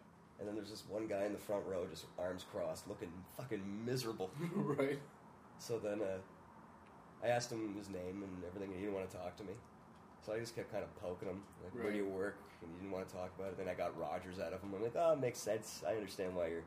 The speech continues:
Speaker 1: you know,
Speaker 2: <laughs>
Speaker 1: a miserable fuck." Everyone laughs. And then I go, "Look, dude, I just want you to have the best time. I want you to calm down, you know, drop the arms. I just want you to have the best time ever.
Speaker 2: Yeah.
Speaker 1: Like, I'll do whatever it takes. I'll do anything. Like,
Speaker 2: Right.
Speaker 1: I'll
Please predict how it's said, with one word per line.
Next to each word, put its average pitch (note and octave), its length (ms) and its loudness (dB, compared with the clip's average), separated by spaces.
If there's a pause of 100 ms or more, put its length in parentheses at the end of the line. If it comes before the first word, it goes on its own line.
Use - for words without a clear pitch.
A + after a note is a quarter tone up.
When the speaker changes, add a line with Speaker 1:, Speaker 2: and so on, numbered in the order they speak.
(140)
Speaker 1:
you G3+ 80 6
know, - 120 2
Speaker 2:
<laughs> G#3+ 500 8
Speaker 1:
a F4 120 12
miserable - 440 2
fuck." - 280 0 (1160)
Everyone A#2 280 4
laughs. G2+ 580 0 (1400)
And A2+ 100 -2
then A2+ 100 4
I A2+ 40 4
go, G#2 120 4
"Look, A#2+ 240 4
dude, G#2+ 160 0
I - 80 -2
just C#3+ 160 -4
want E3 100 4
you D3+ 60 4
to B2+ 40 4
have A2 60 -4
the F#2+ 140 0
best G2+ 180 2
time. G#2 180 4
I G#2 40 -2
want B2 160 0
you A#2 80 -8
to - 140 -14
calm B2 180 4
down, A#2+ 200 4
you A#2 60 2
know, A#2 60 6
drop G#2+ 280 2
the G2 120 0
arms. A2 260 0
I - 80 0
just B2+ 120 -2
want B2 120 2
you B2+ 80 0
to - 40 -4
have G2+ 140 -2
the F2 80 0
best A2+ 200 2
time G#2 360 2 (380)
ever. D3+ 220 2 (280)
Speaker 2:
Yeah. G3+ 140 -2 (180)
Speaker 1:
Like, G#2 100 2
I'll D3 100 8
do E3 140 4
whatever B2 480 6
it A2 100 2
takes. - 340 -2
I'll C#3 140 8
do B2 200 4
anything. G2+ 360 2 (180)
Like, F2+ 120 0
Speaker 2:
Right. F#2 100 0
Speaker 1:
I'll B2 300 6